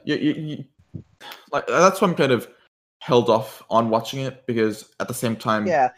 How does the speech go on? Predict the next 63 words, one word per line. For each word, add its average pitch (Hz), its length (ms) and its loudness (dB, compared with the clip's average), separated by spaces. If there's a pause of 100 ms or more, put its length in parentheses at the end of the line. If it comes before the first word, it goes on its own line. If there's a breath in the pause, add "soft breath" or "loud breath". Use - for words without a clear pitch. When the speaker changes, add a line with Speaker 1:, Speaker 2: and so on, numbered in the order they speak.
(200 soft breath)
Speaker 2:
and 208 120 2
I 214 60 8
Speaker 1:
it, 196 80 0
Speaker 2:
think 226 140 2
Speaker 1:
it - 100 6
Speaker 2:
it's 120 60 2
a - 40 4
Speaker 1:
looks 190 120 4
Speaker 2:
moving 175 220 2
film, 196 320 4
but 151 160 2
not 170 320 4
for, 165 240 0
not 151 240 -2
for 156 120 0
any 151 160 -4
reasons 139 400 -6
that 135 160 -2
are 120 100 2
like, 117 220 -2
"Whoa, 135 260 2
this 123 240 -6
is 120 140 -8
such - 180 -4
a 127 80 -8
moving 110 260 -8
story." 175 320 2
It's 120 120 -4
just, - 240 -10
it's 135 180 -2
the 127 100 -2
Holocaust. 127 520 4
Of 104 100 -16
course, 143 260 -4
it's - 140 -18
moving. 95 320 -14
It's - 160 -18
such - 220 -10
a 123 40 2
Speaker 1:
And 135 120 4
I 139 40 4
mean, 135 160 0
Speaker 2:
powerful 110 120 -10
time 107 280 -14
in 104 60 -4
Speaker 1:
I, 90 60 2
I, - 20 2
Speaker 2:
history. 107 420 -6 (760)
Speaker 1:
I 139 180 4
learned 175 300 2
about 143 220 0
Oskar 123 300 2
Schindler 110 420 0
at 98 100 -2
school 117 400 2
without 110 280 2
having 107 240 0
to - 80 -6
watch 104 180 0
the 107 80 -8
film, 98 460 -2
so, 101 180 -4
like, 95 240 -4